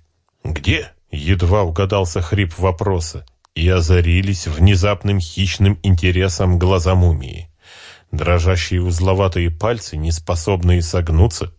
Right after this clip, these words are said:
приняли чек. И тут он словно помолодел. Его мутные зрачки сосредоточенно потемнели — и в них пробудился расчетливый разум.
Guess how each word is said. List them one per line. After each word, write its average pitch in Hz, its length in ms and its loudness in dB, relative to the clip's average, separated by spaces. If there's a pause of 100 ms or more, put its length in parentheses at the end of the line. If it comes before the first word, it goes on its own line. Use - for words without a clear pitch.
приняли 90 420 4
чек. - 380 -6 (760)
И 92 120 2
тут 107 400 -2
он 113 180 0
словно 101 680 0
помолодел. 104 680 -2 (440)
Его 113 380 0
мутные 120 600 0
зрачки 110 580 -2
сосредоточенно 110 1000 -2
потемнели — 110 840 -2 (340)
и 123 180 0
в 147 100 -2
них 117 300 -2
пробудился 113 840 -4
расчетливый 107 720 -2
разум. 110 400 -4